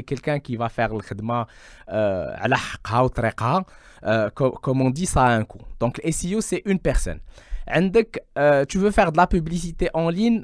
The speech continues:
غير خصك, euh, ce qu'on appelle, ce qu'on appelle un traffic manager. Un traffic manager, c'est-à-dire que la personne li, euh, qui va c-, consommer,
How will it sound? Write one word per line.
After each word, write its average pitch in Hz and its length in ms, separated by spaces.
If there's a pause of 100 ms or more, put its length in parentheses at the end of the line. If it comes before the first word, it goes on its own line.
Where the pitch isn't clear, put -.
غير 160 180
خصك, - 500 (180)
euh, 143 220
ce - 80
qu'on 170 160
appelle, 202 420 (100)
ce 139 100
qu'on 170 120
appelle 185 300
un 160 140
traffic - 440
manager. 107 560
Un 131 80
traffic 165 380
manager, 156 540 (280)
c'est-à-dire 160 280
que 170 60
la 165 100
personne 190 440
li, 180 400 (280)
euh, 139 240
qui 147 180
va 165 200 (520)
c-, - 260 (200)
consommer, 185 680